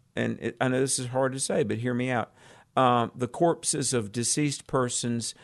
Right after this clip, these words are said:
being, like, uh, dissolved in acid. Uh, I don't like that. I think it's, it's almost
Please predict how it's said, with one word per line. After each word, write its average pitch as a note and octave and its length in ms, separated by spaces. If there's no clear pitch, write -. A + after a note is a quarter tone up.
being, B2+ 320
like, B2 460
uh, A2+ 180
dissolved A#2+ 600
in A2+ 120
acid. A#2 560
Uh, B2+ 180
I D#3 100
don't F3 200
like C#3+ 320
that. A2+ 340
I B2 140
think C3+ 260
it's, - 320
it's - 200
almost C#3+ 520